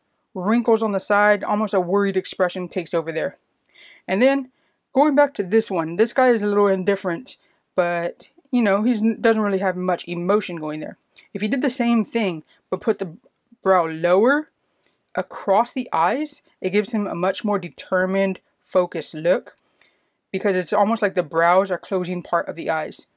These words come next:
So what you could do is just put it straight down against the eyes like that. And if you connect that brow, it even makes it even more dramatic.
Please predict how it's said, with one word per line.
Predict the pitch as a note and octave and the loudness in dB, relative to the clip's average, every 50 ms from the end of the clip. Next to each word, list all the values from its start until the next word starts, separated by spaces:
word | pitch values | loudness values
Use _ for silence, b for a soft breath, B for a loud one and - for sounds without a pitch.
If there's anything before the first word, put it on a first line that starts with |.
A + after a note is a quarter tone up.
| _ _ | _ _
So | _ - - F3+ | _ -10 -8 -6
what | F3 F3+ | -6 -6
you | - - | -8 -10
could | - F3 D#3 | -10 -8 -4
do | F3 F#3+ G#3 A3+ - - | -4 -2 -2 -4 -6 -10
is | F#3 E3+ | -14 -14
just | - E3+ - - | -12 -16 -12 -8
put | - E3+ - | -8 -8 -8
it | - | -8
straight | - - - - - G3+ G3+ G#3 G3 F#3 | -10 -12 -10 -4 -2 0 0 0 0 0
down | F#3+ G3 G3 F#3+ F#3 | -2 0 0 0 -2
against | G3+ F#3+ F3+ - - G3 F#3+ F#3 - - | -4 -6 -6 -2 -2 -2 -2 -2 -6 -10
the | F#3 - | -8 -2
eyes | E3 E3 D#3+ D#3 D#3+ D#3 | 0 0 0 0 -2 -4
like | E3 E3 D#3 | -6 -6 -2
that. | D#3+ E3+ D#3+ D3 - - _ _ _ _ _ _ _ _ _ _ _ _ _ _ _ _ _ _ _ _ _ _ _ _ _ _ _ _ _ _ | 0 0 0 0 -4 -10 _ _ _ _ _ _ _ _ _ _ _ _ _ _ _ _ _ _ _ _ _ _ _ _ _ _ _ _ _ _
And | - F3+ E3+ | -6 -6 -6
if | - - | -6 -8
you | - | -10
connect | - - F#3+ F#3+ G#3 B3 B3+ - | -6 -6 -2 0 0 -2 0 2
that | - F#3 - D#3+ | 2 2 2 2
brow, | E3 E3+ E3 D#3+ E3+ F3 - _ _ _ _ _ _ _ _ | -2 -2 -2 0 -2 -6 -6 _ _ _ _ _ _ _ _
it | - F#3+ | -4 -4
even | F3+ E3 F3+ F3+ | -4 -2 -4 -4
makes | F3 E3 - - | -4 -4 -6 -8
it | D3+ - | -10 -8
even | E3 E3 D#3+ E3+ E3 | -10 -6 -6 -6 -6
more | E3 E3+ E3+ F3 F3 E3+ E3+ | -4 -2 2 2 2 2 2
dramatic. | - E3 D#3 D#3 - - - - - - - | -2 -6 -6 -6 -6 -6 -8 -8 -8 -10 -20